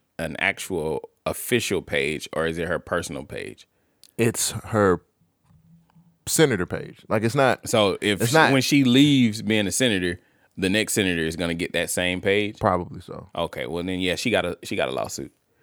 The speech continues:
Speaker 1: Uh, unfortunately, with the changes that has been going on with, like, Trump's Twitter page being blocked and banned, they have started to change the interpretation of Twitter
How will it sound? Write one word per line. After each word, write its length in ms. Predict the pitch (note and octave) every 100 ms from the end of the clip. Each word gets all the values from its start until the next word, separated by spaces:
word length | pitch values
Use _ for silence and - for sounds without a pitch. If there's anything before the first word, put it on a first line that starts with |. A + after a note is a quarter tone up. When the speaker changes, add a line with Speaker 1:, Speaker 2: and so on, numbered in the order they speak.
| _ _ _
Speaker 1:
Uh, 240 | - G2 F2+
unfortunately, 580 | F#2+ C#3 C#3 C#3 B2+ A#2+ F2 -
with 220 | F#2+ F#2+
the 80 | F#2
changes 480 | - A2 G#2+ G2+ F#2+
that 220 | F#2+ -
has 240 | G#2 G2
been 160 | F#2+ G2+
going 320 | G#2 G2+ G2
on 320 | G2+ G2+ G#2
with, 440 | F#2 E2+ - - -
like, 200 | D#2 -
Trump's 800 | - F#2+ F#2+ _ _ - - -
Twitter 260 | - G2+ F#2+
page 420 | G#2 G2 F#2+ F#2
being 360 | F#2 F#2 F2 D#2+
blocked 460 | D#2+ F2+ G2 -
and 160 | F2 E2+
banned, 380 | F#2 G2 G#2 F#2 _ _ _ _ _
they 280 | - G2+ G#2
have 400 | G#2 A#2 B2+ A2+
started 440 | A#2+ - A2+ G#2+ G2
to 80 | F#2+
change 680 | - A2 G#2+ G2 F2+ F#2 - _ _
the 160 | F#2 F#2
interpretation 880 | F2+ G#2 F2+ F2+ G#2 F#2 - F2+ E2+
of 440 | - E2+ E2 D#2+ -
Twitter 540 | - G#2+ F2+ D#2 F2